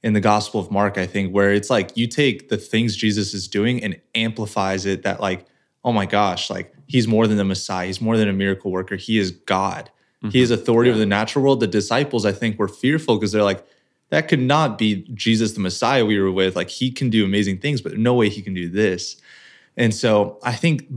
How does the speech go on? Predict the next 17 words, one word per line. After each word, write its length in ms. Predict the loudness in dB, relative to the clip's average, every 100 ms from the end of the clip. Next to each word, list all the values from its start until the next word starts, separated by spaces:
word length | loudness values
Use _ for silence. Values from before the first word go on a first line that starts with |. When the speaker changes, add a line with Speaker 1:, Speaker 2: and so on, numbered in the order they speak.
| -6 2
Speaker 1:
by 420 | 4 4 2 -2 -10
seeing 520 | -10 -4 0 2 2
that 160 | 0
Jesus 300 | 0 -2 -2 -4
can 180 | -4 0
walk 240 | 0 0
on 180 | -4 -2
water, 480 | 0 2 0 -2 -6 _ _ _ -4
I 80 |
think 240 | 0 0 0
it 120 | -2
shows 420 | -2 0 2 2
us 240 | 2 -2 -2
that 340 | -2 -2 -8 _ 0
we're 120 | 2
not 180 | 4 2
just 200 | 0 -2